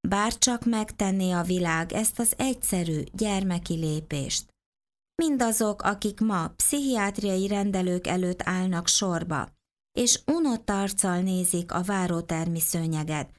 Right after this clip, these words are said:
semmit sem várva az élettől. Ezek a kihűlt, megkötözött szívek azonnal meggyógyulnának, és táncolnának örömükben. Kedves hallgatók,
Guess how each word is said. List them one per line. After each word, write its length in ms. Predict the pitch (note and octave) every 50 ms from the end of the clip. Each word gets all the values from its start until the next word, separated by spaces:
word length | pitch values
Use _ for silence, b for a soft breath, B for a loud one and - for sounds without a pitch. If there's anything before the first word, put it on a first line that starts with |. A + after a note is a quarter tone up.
| b b _ _ _
semmit 540 | - - - D#4 D#4 C#4 A#3 G#3 G3 G3+
sem 260 | - - G3 F#3 F3+ F3+
várva 360 | F3+ E3+ E3+ E3+ E3+ E3 D#3
az 160 | D#3 D#3+ -
élettől. 840 | D#3+ D#3+ D#3+ D#3+ D#3 D3 D#3 - - - D3 C#3 C3 G#2 - - - _ _ _ _ _ _ _ _ _
Ezek 360 | _ B3 C4+ B3+ C4 C4 C4+ C4
a 140 | B3 B3
kihűlt, 560 | - - C#4+ C4+ B3+ A#3 G#3+ F3+ E3 F3 E3+ G3+
megkötözött 840 | G3+ G#3 G#3 G#3 - - G3 F#3 F#3+ F#3 F3+ - F#3 F3 F3 -
szívek 580 | - - - F#3 F3+ F3 F3 E3 E3 E3 - - _ _ _ _ _ C#4+
azonnal 520 | E4+ E4 - B3+ G#3+ G3 F#3 F3+ E3+ E3+
meggyógyulnának, 1300 | E3+ E3+ E3 E3 E3 - E3 D#3+ D#3 D#3 D#3 D#3+ D3+ D3 D3 D3 C#3 C#3 C#3 C#3 C#3 B2 A2 G#2 - _ _ _ _ _ _ _ _ _ _ G3
és 160 | F#3+ F#3 - -
táncolnának 1040 | - C#4+ D4 C#4+ B3+ - - F#3+ F3 E3+ E3+ E3 D#3+ D3+ D3+ D3+ C#3 C3+ C#3 - -
örömükben. 1040 | - F3 F3 E3 D#3 D3+ D3 C#3+ C#3 - - - C#3+ C#3 C3 A2+ - - - - _ _ _ _ _ _ _ _ _ _ _ _ _ _ _ _ - - - _ _ _ _ _ _ _ _ _ _ _ _ _ _
Kedves 420 | - E4 C#4 B3 A3+ G#3+ G#3 -
hallgatók, 720 | G3 F3 E3 D#3+ D#3+ - D#3 D#3 - - D3 C3+ A#2 -